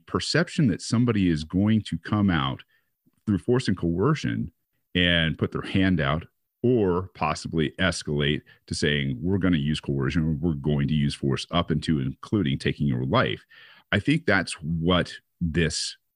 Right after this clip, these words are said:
does. I think this is where this independent warrior class of people who can do the self, you know, you know, and I guess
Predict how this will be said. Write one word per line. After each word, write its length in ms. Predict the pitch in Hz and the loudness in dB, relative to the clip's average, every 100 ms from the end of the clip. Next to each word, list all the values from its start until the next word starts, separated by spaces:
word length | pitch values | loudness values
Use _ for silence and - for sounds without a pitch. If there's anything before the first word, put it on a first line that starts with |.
| 65 | -6
does. 320 | - 76 53 76 | 0 0 0 -2
I 80 | |
think 160 | 82 110 | 0 -2
this 160 | 113 101 | -2 -2
is 160 | 82 | -2
where 460 | 85 85 82 78 71 - - - | 0 2 4 2 -2 -8 -14 -4
this 160 | 80 - | -2 2
independent 680 | 104 107 - 98 87 82 - | 2 2 0 2 2 2 -2
warrior 560 | 80 80 90 101 92 92 | -6 -2 0 2 2 0
class 560 | - - 87 78 78 | -2 -2 2 2 0
of 180 | 67 - | -4 -6
people 520 | - 113 - 67 65 - - _ | -2 -2 -2 -4 -6 -8 -20 _
who 120 | - | -4
can 240 | 85 87 78 | -2 0 -2
do 220 | 87 110 | 0 0
the 100 | 98 | 0
self, 400 | - 82 76 - - - | 0 -2 -2 -10 -18 -4
you 140 | 87 76 | 0 0
know, 180 | 71 - - - | 0 -4 -8 -6
you 220 | - 76 | 0 0
know, 80 | 67 | 0
and 220 | 80 71 - _ - _ - - _ _ _ - - - - _ _ _ - - | 0 0 -4 _ -20 _ -20 -20 _ _ _ -20 -20 -20 -20 _ _ _ -12 -2
I 100 | 90 | 0
guess 260 | 73 - | 0 -4